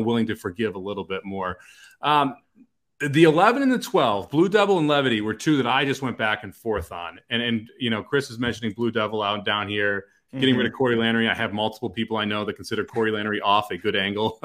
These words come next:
Speaker 1: <laughs> so I'm not shocked that that's the feeling there. I went with Levity instead, and I'm only going two deep here. I'm going three twelve. I like the fact that we're getting second time s-, turf here, and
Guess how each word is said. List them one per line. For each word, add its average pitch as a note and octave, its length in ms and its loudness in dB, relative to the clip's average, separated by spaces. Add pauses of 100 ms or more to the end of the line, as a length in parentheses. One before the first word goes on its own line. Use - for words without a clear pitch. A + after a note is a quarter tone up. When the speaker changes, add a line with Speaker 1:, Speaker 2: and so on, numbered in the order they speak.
Speaker 1:
<laughs> - 100 -12
so - 160 0
I'm B2 160 2
not C#3 160 0
shocked - 440 -2 (280)
that B2+ 160 -4
that's C3 220 6
the B2 100 -2
feeling C3 320 2
there. A#2+ 320 2 (720)
I F#3+ 180 4
went C4 180 4
with B3 120 0
Levity E3+ 480 2
instead, G#2+ 420 0
and A2 100 2
I'm E3+ 120 2
only A3 180 0
going G3 220 2
two D3+ 180 0
deep C3 240 2
here. B2+ 120 2
I'm B2 120 0
going B2+ 260 2
three A#2+ 260 -6
twelve. G#2+ 520 -4 (460)
I C#3 80 0
like D#3 260 0
the G3 80 -6
fact F3 300 -4
that D3+ 80 -6
we're C3+ 80 -2
getting B2+ 220 -2
second C#3+ 440 -8
time B2 240 -6
s-, - 200 -10
turf C#3 400 -4
here, D#3+ 360 -2 (380)
and E3 200 -4